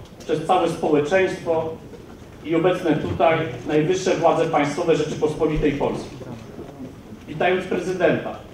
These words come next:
pana Bronisława Komorowskiego, dziękuję Zwierzchnikowi Sił Zbrojnych za ogromne zaangażowanie w sprawy bezpieczeństwa Polski oraz osobiste, aktywne poparcie dla rozwoju Sił Zbrojnych.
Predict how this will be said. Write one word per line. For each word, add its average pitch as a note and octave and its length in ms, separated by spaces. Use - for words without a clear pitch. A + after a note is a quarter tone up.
pana E3+ 200
Bronisława E3 540
Komorowskiego, D3+ 760
dziękuję F3+ 440
Zwierzchnikowi F#3+ 580
Sił G3 220
Zbrojnych C#3 580
za D#3+ 80
ogromne F#3 440
zaangażowanie E3+ 800
w E3 60
sprawy E3 260
bezpieczeństwa D#3 680
Polski A#2+ 500
oraz D3+ 300
osobiste, E3+ 760
aktywne F3+ 520
poparcie D3 760
dla C#3 200
rozwoju C3+ 380
Sił C#3+ 200
Zbrojnych. A2+ 460